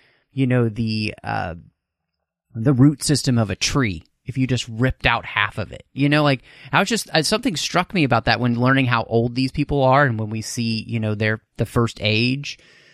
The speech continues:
um, eh, later. It just, I was like, "Wow, this, this is, these,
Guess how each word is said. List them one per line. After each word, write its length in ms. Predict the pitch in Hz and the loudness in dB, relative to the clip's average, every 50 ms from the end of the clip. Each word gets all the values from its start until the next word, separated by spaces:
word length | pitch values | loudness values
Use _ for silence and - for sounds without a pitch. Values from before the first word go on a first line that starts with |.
| - 123 - | -20 -20 -12
um, 480 | - 135 131 120 117 110 104 104 98 87 _ _ _ _ _ _ _ | -6 -4 -2 -2 -2 -4 -6 -8 -10 -14 _ _ _ _ _ _ _
eh, 180 | 117 113 - - - - - _ _ _ _ - | -20 -20 -20 -20 -20 -20 -20 _ _ _ _ -8
later. 560 | 123 127 120 123 120 123 127 139 156 165 165 - | -4 0 2 4 4 4 4 4 4 4 4 4
It 140 | - 143 127 | 2 0 0
just, 360 | - 170 165 147 - - - _ - - - _ _ _ _ _ - - | 2 2 2 2 0 -4 -10 _ -20 -20 -20 _ _ _ _ _ 0 2
I 100 | 120 160 | 2 4
was 180 | 180 151 - | 4 2 2
like, 180 | 131 113 110 - - - - | 2 2 2 0 -6 -8 -4
"Wow, 320 | 131 160 156 120 101 98 | -2 0 2 2 2 2
this, 260 | 104 139 170 - - | 4 2 2 2 0
this 260 | - - 190 208 - | 2 2 2 2 4
is, 220 | 269 247 202 - - _ - | 2 2 0 0 -4 _ -2
these, 300 | - 175 208 202 - | 0 0 2 0 -2